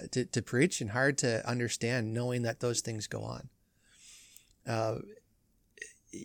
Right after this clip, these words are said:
but to consider that, and the things that truly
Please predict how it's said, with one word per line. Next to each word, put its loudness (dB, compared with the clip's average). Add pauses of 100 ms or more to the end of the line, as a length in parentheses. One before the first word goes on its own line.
(1400)
but 4
to 0
consider 4
that, 2 (840)
and 2
the 4
things 4
that 8
truly 4